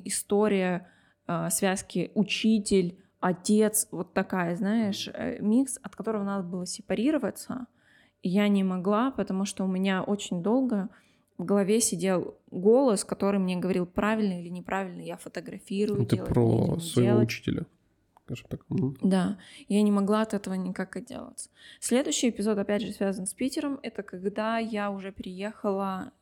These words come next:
Speaker 1: вот, э, уже осталась там больше, чем на год. Э,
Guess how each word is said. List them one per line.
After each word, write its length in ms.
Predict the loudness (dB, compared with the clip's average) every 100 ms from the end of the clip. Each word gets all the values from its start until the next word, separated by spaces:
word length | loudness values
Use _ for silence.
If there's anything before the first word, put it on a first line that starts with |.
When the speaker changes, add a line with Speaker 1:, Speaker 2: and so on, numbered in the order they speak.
| -16
Speaker 1:
вот, 340 | -10 -6 -6 _ -8
э, 760 | -4 -2 -2 -2 -2 -2 -4 -8 _
уже 200 | -2 0
осталась 420 | -2 -2 -2 -2 -4
там 400 | -6 -4 -6 -10 -4
больше, 320 | -2 0 -4
чем 240 | -4 -2
на 100 | -2
год. 400 | 0 0 -2 -4 _ _ -20 -20 -20 -20 _ _ -20 _
Э, 60 | -2